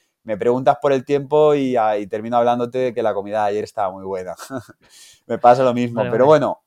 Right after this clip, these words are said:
Speaker 1: eh, es algo que tengo y, y tengo que ponerle ahora solución de verdad porque, eh, es, es imposible, eh, trabajar con todo tú solo. Si quieres escalar, tienes que trabajar en equipo.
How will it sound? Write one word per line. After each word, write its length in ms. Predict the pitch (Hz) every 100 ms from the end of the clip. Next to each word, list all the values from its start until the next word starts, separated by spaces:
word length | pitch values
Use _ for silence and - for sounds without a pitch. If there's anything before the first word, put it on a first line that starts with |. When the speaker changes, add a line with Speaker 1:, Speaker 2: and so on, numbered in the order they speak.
| -
Speaker 1:
eh, 460 | 113 113 113 113
es 80 | 127
algo 220 | 147 147
que 80 | 147
tengo 260 | 135 139 135
y, 300 | 123 113 113
y 40 |
tengo 240 | 110 123 127
que 120 | 127
ponerle 400 | 123 123 117 123
ahora 460 | 117 117 120 117 113
solución 440 | 120 113 - 120
de 80 | 113
verdad 320 | 113 117 123
porque, 600 | 123 104 101 92 90 85 -
eh, 360 | 76 71 55 _ _
es, 180 | _ _ - _ - 120
es 120 | 127
imposible, 680 | 131 123 127 131 123 123 113 _ _ _ _ -
eh, 120 | 110
trabajar 360 | 123 117 113 110
con 160 | 117
todo 180 | 120 117
tú 100 | 117
solo. 380 | - 120 135 143
Si 160 | - 98
quieres 220 | 110 113
escalar, 460 | 113 - 107 107 104
tienes 200 | 110 -
que 320 | 104 98 87
trabajar 300 | 98 90 95
en 80 | 95
equipo. 480 | 92 - 95 123 127